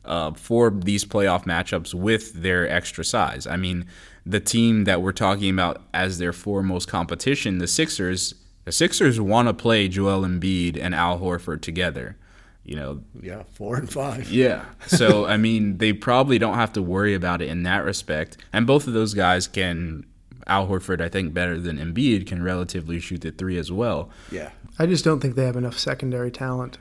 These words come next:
Speaker 1: I mean, I
Speaker 3: They
Speaker 1: agree.
Speaker 3: got
Speaker 1: I
Speaker 3: beat by,
Speaker 1: agree
Speaker 3: they
Speaker 1: with
Speaker 3: got
Speaker 1: you.
Speaker 3: beat by the Raptors by a simple strategy.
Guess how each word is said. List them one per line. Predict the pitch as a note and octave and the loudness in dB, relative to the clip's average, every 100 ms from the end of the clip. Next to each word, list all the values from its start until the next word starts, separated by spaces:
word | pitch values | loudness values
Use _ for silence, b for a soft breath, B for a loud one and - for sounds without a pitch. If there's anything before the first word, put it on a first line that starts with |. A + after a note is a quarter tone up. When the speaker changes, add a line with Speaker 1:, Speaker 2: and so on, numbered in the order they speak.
| - | 0
Speaker 1:
I | A#2 | 6
mean, | C3+ C#3 | 8 10
I | A#2+ | 12
Speaker 3:
They | D#3 | 12
Speaker 1:
agree. | D#3 | 12
Speaker 3:
got | F3 F#3 | 10 12
Speaker 1:
I | - | 12
Speaker 3:
beat | D#3+ | 12
by, | E3 | 12
Speaker 1:
agree | F3 | 12
Speaker 3:
they | |
Speaker 1:
with | D#3 | 10
Speaker 3:
got | F#3+ E3 | 10 8
Speaker 1:
you. | |
Speaker 3:
beat | C3+ E3+ E3+ | 8 6 8
by | D3+ | 8
the | C#3+ C3+ | 8 8
Raptors | C3 C3+ C3+ C#3+ C3 B2 - b b - | 8 6 4 2 4 2 -2 b b 2
by | C3+ | 4
a | C3 A#2+ | 4 2
simple | - C#3+ C3+ C3 | 2 2 4 2
strategy. | - C3+ B2+ B2 B2 B2 A#2+ A#2 | 2 0 0 0 -2 -2 -2 -4